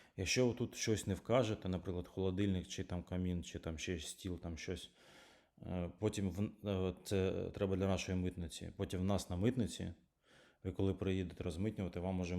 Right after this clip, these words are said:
митник сказати, що А, ага, а холодильник, е, тут же ж ніде не вказано. Ви ж причіп купляли, а не холодильник. Ну, то його треба або розмитнювати окремо, а для цього треба д-, папірці, документи,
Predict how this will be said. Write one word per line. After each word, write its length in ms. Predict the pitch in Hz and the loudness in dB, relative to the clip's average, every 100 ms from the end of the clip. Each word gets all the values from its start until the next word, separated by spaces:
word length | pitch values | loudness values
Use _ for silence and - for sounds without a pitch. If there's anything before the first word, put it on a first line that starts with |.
| 92 | -2
митник 420 | 92 98 98 90 | -2 -2 -2 -8
сказати, 380 | - 90 90 87 | -4 -2 -2 -2
що 300 | - - 85 - - - - - _ - | -6 -6 -8 -12 -20 -20 -20 -20 _ -16
А, 100 | 95 92 90 | -6 -2 0
ага, 380 | 113 98 92 90 | 2 2 2 0
а 80 | 95 | -2
холодильник, 680 | - 113 117 107 110 98 - | 0 2 2 4 4 2 -2
е, 260 | 90 90 90 | -2 0 -2
тут 200 | - 87 | -4 -6
же 140 | 87 | -4
ж 260 | 85 - 92 | -4 -4 -2
ніде 520 | 92 87 92 92 107 | 0 0 0 0 2
не 100 | 101 | 0
вказано. 720 | 90 90 85 82 82 82 82 85 85 | 0 -2 -2 -4 -6 -6 -8 -10 -10
Ви 80 | |
ж 240 | 80 - - - | -8 -8 -10 -8
причіп 400 | 90 - 143 - | -2 4 4 2
купляли, 460 | 92 90 87 85 | -2 2 2 2
а 80 | 87 | 0
не 100 | 87 | -2
холодильник. 600 | - 87 85 87 85 85 - _ - - - _ _ | -2 -2 0 -2 -4 -8 -14 _ -20 -20 -20 _ _
Ну, 80 | 95 | -8
то 140 | 95 107 | 0 2
його 180 | 101 | 2
треба 280 | 98 90 98 | 2 2 4
або 160 | 95 101 | 2 2
розмитнювати 680 | 98 95 135 139 123 117 | 2 2 0 2 -2 2
окремо, 680 | 117 117 - 117 113 110 113 101 | 0 0 0 0 2 -2 -4 -2
а 160 | 92 | -2
для 120 | 87 | -2
цього 240 | 87 92 87 | -4 -4 -2
треба 340 | 90 85 90 | -2 0 0
д-, 140 | 85 - - | -2 -8 -6
папірці, 440 | 90 90 85 92 | -4 -2 -2 -4
документи, 600 | 90 90 98 117 107 90 | -4 -2 0 0 0 -6